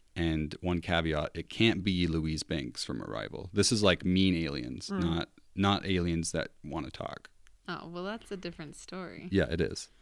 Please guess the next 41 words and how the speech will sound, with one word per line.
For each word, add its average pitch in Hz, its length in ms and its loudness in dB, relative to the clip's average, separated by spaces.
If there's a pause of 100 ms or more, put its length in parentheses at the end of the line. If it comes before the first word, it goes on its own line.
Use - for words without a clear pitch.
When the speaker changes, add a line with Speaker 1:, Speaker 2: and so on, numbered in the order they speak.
(500)
Speaker 3:
So - 60 -8
I'm - 80 0
not 220 160 2
trying 254 200 0
to 220 40 -4
communicate 208 560 -6
with 165 160 -10
them. 147 320 -10
I'm 160 260 -10 (300)
Speaker 1:
You're 98 120 -4
trying 101 220 4
to 87 60 2
survive 67 640 -2
Speaker 3:
trying 185 240 -10
to - 60 -6
Speaker 1:
here. 170 100 -6
Speaker 3:
survive. 131 440 -12
Speaker 1:
Yeah. - 60 -16 (380)
Speaker 3:
Hmm. 175 200 -10 (300)
First 202 280 -6
one 214 120 -8
that 208 120 -10
comes 208 260 -6
to 196 60 -6
mind, 175 360 -4
because 190 300 -8
we 175 80 -4
just 180 180 -12
watched - 300 -6
Mission 175 240 -6
Impossible 175 420 -6
Six - 320 -12
the 185 80 -6
other 180 160 -8
day, 185 320 -8
Speaker 1:
Mm-hmm. 165 180 2
Speaker 3:
was, 165 200 -8 (360)
can 180 160 -6
I 160 180 -6
have, 165 480 -8
um, 175 360 -8